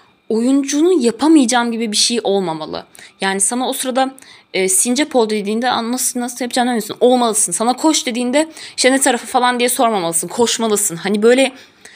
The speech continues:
öyle bir şey olmasın. Çünkü sen olma sanatı yapıyorsun aslında. Hani oynama diyoruz ama senin yaptığın şey, e, mış gibi değil. Çünkü o mış gibi olursa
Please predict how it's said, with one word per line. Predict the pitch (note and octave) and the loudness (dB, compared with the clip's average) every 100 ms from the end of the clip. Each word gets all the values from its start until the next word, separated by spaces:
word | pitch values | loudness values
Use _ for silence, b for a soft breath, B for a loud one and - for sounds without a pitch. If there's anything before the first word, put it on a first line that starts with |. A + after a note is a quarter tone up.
| B - | B -2
öyle | B3+ C4 | 0 2
bir | F#3+ | 0
şey | - F3+ | 0 -2
olmasın. | E3 E3+ F3+ | -4 -6 -8
Çünkü | - - | -10 -4
sen | C#4+ C#4+ C#4+ B B _ _ G#3 | -2 -2 -8 B B _ _ 4
olma | G#3 G#3+ A#3+ | 4 4 0
sanatı | A#3+ A#3 G3 - | 0 -2 -2 -2
yapıyorsun | G3 E3 E3+ F#3 | -2 -2 -6 -2
aslında. | E3 E3 - E3+ | 0 0 0 0
Hani | F3+ | -2
oynama | - F#3+ G3 G#3 A3+ A3 | 0 2 2 2 0 2
diyoruz | F#3+ F3+ A3+ | 2 2 2
ama | F4+ F#4+ - B B B B B | 2 2 -2 B B B B B
senin | - A3+ B3 | 0 0 2
yaptığın | A#3 G#3+ G#3+ C4 C4+ | 0 -2 -2 0 2
şey, | - C#4+ F4+ b b b b - | 2 0 -2 b b b b -4
e, | F#3 F#3 | 0 0
mış | G3 A3+ A3+ - | 2 2 2 -2
gibi | G#3 G3+ F3 | -2 -4 0
değil. | F#3+ F#3 - _ _ | 0 0 -4 _ _
Çünkü | - G3+ | -6 0
o | G#3 | 0
mış | G#3 A#3 - | 2 0 0
gibi | A#3 A#3 | 0 0
olursa | G#3+ A#3 C4+ - C#4+ | 0 0 -4 0 -2